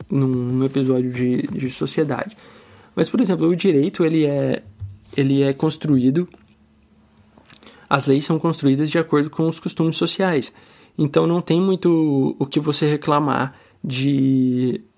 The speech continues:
de, de, "Essa é a regra agora, você vai se opor", saca? É, pô, esses dias eu tava no, no, esses dias não, já faz um bom tempo. Eu tava no, num restaurante,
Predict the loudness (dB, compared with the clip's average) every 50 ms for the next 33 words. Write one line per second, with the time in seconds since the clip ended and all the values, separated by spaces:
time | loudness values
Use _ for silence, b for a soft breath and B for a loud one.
0 | _ -8 -6 -2 0 0 -2 -2 -6 -10 -8 -6 -6 -4 -4 -6 -8 -8 -4 -2
1 | -2 0 2 2 2 2 2 2 2 0 0 2 2 0 0 0 0 0 0 2
2 | 0 0 -2 -4 -4 -2 -2 -2 -2 0 2 0 0 2 2 2 2 2 2 b
3 | b b b b b b b b b b -4 -2 0 0 0 -2 -4 -6 -8 -8
4 | b b b b b b -2 0 0 0 0 0 -2 -2 -2 -4 -4 -4 -4 -4
5 | -6 -6 -4 0 2 4 4 2 0 -4 B B B B -4 -2 -2 -4 -2 -2
6 | -2 0 0 -2 0 0 0 0 2 0 2 0 0 0 0 2 2 2 2 2
7 | 2 0 0 -2 -4 -4 -6 -8 -12 -12 -12 -8 -4 -4 -2 -2 -2 -2 0 0
8 | -2 -2 -2 -2 -2 0 0 0 0 -2 -4 -2 -2 -2 -2 -4 -6 B -20 B
9 | B B B B B B -4 -2 0 0 -2 0 0 -2 -2 -2 0 0 0 0
10 | 0 0 0 0 0 0 0 -2 -2 -4 -6 -6 -6 -4 -4 -4 0 0 2 2
11 | 2 0 0 -2 -4 -8